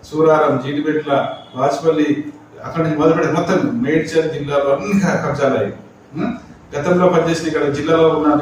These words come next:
మ-, మంత్రివర్యులు, నేను పేరు చెప్పిన అవసరమే లేదు, అందరూ తెలుసు. వాళ్ళందరూ ఎన్నో, వాళ్ళ రోజు పేపర్లు కూడా వస్తున్నాయి, ఎన్నో వార్తాపత్రాలు వస్తున్నాయి. మళ్ళీ మళ్ళీ చెప్తున్నాను, చెరువులను కాపాడుతున్న బాధ్యత ప్రతి ఒక్కరిది, ప్రతి పౌరుడిది.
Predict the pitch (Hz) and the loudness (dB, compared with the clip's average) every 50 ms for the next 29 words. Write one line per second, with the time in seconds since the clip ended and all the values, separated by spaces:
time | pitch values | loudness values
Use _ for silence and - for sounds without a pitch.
0 | 135 131 127 131 123 123 123 - - - 165 165 160 160 156 160 156 151 135 - | 0 -2 0 -2 -2 0 0 -2 -2 -2 2 2 2 2 2 2 0 0 -2 -4
1 | - - - - - - 135 135 139 - - - 151 156 156 156 156 151 160 160 | -6 -10 -18 -20 -16 -10 -8 -6 -6 -4 -2 0 2 2 4 2 2 2 2 2
2 | 151 147 143 151 165 170 165 160 160 160 165 180 202 - - - - - - 123 | 2 2 2 0 0 2 2 2 2 2 2 0 0 -2 -2 -6 -14 -14 -8 -4
3 | 135 160 165 165 160 151 - - - - - 135 131 127 127 127 131 147 160 160 | 0 2 2 2 2 0 0 -2 -6 -8 -8 -4 -2 0 0 0 2 2 2 2
4 | 156 139 131 127 - 139 135 135 131 131 131 123 120 113 113 113 110 113 - - | 2 0 0 0 0 0 2 0 0 -2 -4 -6 -6 -10 -8 -8 -10 -10 -10 -10
5 | 110 - 147 147 143 143 135 - - 156 151 160 151 - - - 160 - - 143 | -8 -8 -8 -6 -4 -4 -4 -2 -2 -2 0 0 -2 -2 -4 -4 -6 -4 -4 -2
6 | 143 - - - - - - - 139 - - - - 156 156 185 220 233 - - | -2 -2 -2 -4 -4 -8 -10 -10 -12 -10 -10 -8 -8 -8 -8 -8 -8 -10 -12 -16
7 | - - - - - - - - - - - 131 135 151 165 170 165 156 151 165 | -20 -20 -20 -20 -20 -20 -20 -20 -20 -16 -10 -8 -2 0 2 2 2 2 2 0
8 | 165 156 151 147 151 - 147 147 147 143 139 139 147 151 151 139 - - 135 135 | 0 -2 -2 -4 -4 -4 -4 -2 -2 -2 -2 0 -2 0 -2 -2 -4 -2 -4 -4
9 | 143 147 151 151 147 151 147 131 123 123 127 127 127 131 131 135 135 135 131 - | -4 -2 -2 -2 -2 -2 -2 -2 -2 0 -2 0 0 -2 -2 0 -2 -2 -4 -6
10 | 131 127 131 127 120 123 123 127 127 131 - - 165 170 170 135 131 127 - 123 | -8 -8 -6 -6 -4 -4 -2 -2 -2 -4 -4 -6 -6 -6 -6 -6 -8 -10 -10 -10
11 | 120 123 - 131 127 131 127 147 151 151 147 147 - - - - - - - 131 | -10 -8 -4 -2 -2 -2 0 2 2 2 2 0 -4 -6 -10 -14 -16 -16 -12 -10
12 | 135 151 - - - 143 156 160 160 165 160 156 147 135 - - | -8 -8 -6 -2 0 2 4 4 4 4 2 0 0 -2 -2 -4